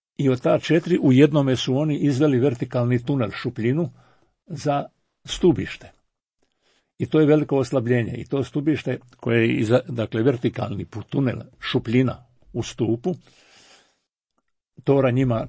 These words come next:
da bi bio stabilan, trebaju mu sva četiri ta stupa, taj stup je jako oslabljen i pri svakom potresu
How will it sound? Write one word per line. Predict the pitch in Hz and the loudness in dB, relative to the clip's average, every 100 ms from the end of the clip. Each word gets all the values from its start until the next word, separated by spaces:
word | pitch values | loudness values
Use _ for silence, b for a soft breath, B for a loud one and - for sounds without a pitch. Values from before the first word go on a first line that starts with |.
| - - | -12 -6
da | 127 123 | -2 0
bi | 123 | 2
bio | 131 120 | 2 2
stabilan, | 147 131 117 101 | 0 0 -2 -2
trebaju | 135 127 110 98 | 0 2 2 -2
mu | 90 | -2
sva | 127 139 | 2 2
četiri | 120 135 147 | 2 -2 -2
ta | - 110 | -6 -8
stupa, | - 151 170 156 | -4 -2 0 -2
taj | - 151 | -2 -4
stup | - 170 160 | 0 -2 0
je | 135 | 0
jako | 147 127 | 0 0
oslabljen | 113 - 143 165 180 269 | -6 -4 -4 -2 -2 -2
i | 135 | -6
pri | 120 135 | -4 -4
svakom | - 175 170 135 | -2 -2 -2 -2
potresu | 156 156 147 - 131 | -4 -2 -2 -2 -6